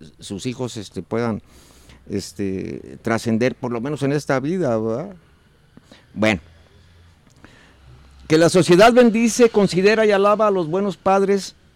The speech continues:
por el gran bien que le hacen dándole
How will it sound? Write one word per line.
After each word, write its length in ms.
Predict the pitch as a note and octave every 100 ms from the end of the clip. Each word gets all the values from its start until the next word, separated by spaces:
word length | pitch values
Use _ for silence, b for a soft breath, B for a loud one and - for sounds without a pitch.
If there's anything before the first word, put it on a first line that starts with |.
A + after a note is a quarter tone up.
| -
por 140 | B2+ C3+
el 60 |
gran 380 | C#3 E3+ F#3 E3+
bien 260 | F3+ F#3 F#3+
que 140 | D#3+
le 140 | D3 D#3+
hacen 280 | D#3+ E3+
dándole 640 | D#3 D#3+ E3 E3 E3 E3+